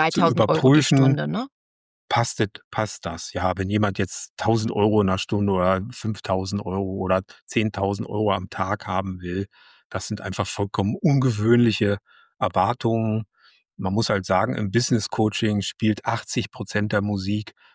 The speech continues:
Speaker 1: zwischen hundertfünfzig und zweihundertfünfzig Euro, um mal hier auch ganz konkrete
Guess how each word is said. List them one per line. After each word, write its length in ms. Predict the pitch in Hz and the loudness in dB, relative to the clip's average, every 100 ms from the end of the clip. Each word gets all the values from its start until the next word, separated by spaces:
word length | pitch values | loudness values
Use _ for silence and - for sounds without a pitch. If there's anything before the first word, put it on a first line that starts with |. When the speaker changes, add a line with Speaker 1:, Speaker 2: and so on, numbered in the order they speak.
| - | -10
Speaker 1:
zwischen 340 | - 104 101 | -4 -2 0
hundertfünfzig 840 | 117 113 101 - 113 107 - 101 | 0 0 -2 -4 -4 -4 -4 -4
und 120 | 104 - | -2 -2
zweihundertfünfzig 880 | 98 98 101 92 104 98 - - | 0 0 -4 -6 -6 -6 -8 -8
Euro, 340 | - 113 101 92 | -2 0 0 -2
um 80 | 90 | -2
mal 120 | 95 | -4
hier 220 | 104 98 | -4 -6
auch 140 | 101 | -6
ganz 200 | - 104 | -4 -4
konkrete 480 | - 98 104 98 95 | -4 -6 -4 -4 -6